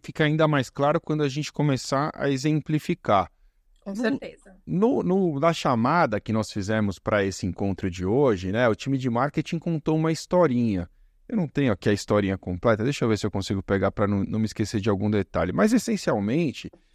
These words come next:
Speaker 1: eh, eu queria que você me ajudasse a falar sobre esse assunto a partir dessa historinha que nós contamos por lá no Instagram. Então, a historinha é mais ou menos assim, ela fala, "Dinheiro ou princípios, o dilema de Pedro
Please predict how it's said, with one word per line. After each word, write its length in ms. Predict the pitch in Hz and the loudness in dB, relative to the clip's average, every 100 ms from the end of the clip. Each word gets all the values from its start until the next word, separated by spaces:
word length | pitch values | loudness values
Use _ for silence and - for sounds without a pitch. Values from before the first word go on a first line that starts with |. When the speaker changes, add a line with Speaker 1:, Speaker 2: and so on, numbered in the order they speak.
| _ | _
Speaker 1:
eh, 160 | - - | -10 -4
eu 120 | 147 | -4
queria 260 | - 156 175 | -2 0 0
que 140 | - | 0
você 320 | 165 165 - | -2 -2 0
me 100 | 175 | 2
ajudasse 580 | 180 160 139 139 139 - | 2 0 2 2 0 0
a 60 | 135 | -2
falar 440 | - 120 110 170 | 2 2 2 0
sobre 340 | - 143 117 117 | -2 -4 -2 -4
esse 160 | - | -2
assunto 480 | 90 - 170 196 190 | -4 -4 -2 0 0
a 20 | |
partir 460 | - 170 - 170 156 | 0 0 0 -2 0
dessa 260 | 156 151 | -2 -2
historinha 500 | 156 - 165 143 151 | -6 0 2 2 0
que 120 | 151 147 | -2 -2
nós 160 | 143 | -4
contamos 480 | - 143 147 143 143 | -4 -2 -2 -2 -4
por 200 | - 160 | -4 0
lá 200 | 127 131 | 2 2
no 60 | 135 | 0
Instagram. 520 | - 165 143 104 98 _ _ _ _ - | -2 0 0 -2 -4 _ _ _ _ 2
Então, 160 | 165 | 4
a 40 | 190 | 4
historinha 340 | - 180 180 | 4 4 4
é 40 | |
mais 200 | 175 170 | 2 2
ou 60 | 160 | 2
menos 220 | 165 156 | 0 2
assim, 300 | 165 - 123 | 0 0 -2
ela 180 | 98 98 | 0 -2
fala, 320 | - 113 92 | 2 2 2
"Dinheiro 520 | 98 127 143 185 196 | 0 -2 0 2 2
ou 60 | 185 | 0
princípios, 680 | - 170 - 120 107 92 90 | 0 -2 0 -2 -2 -2 -2
o 80 | 104 | 0
dilema 420 | 110 120 170 160 | 2 2 4 2
de 140 | 143 | -2
Pedro 500 | - 123 147 143 151 | -2 2 2 2 -4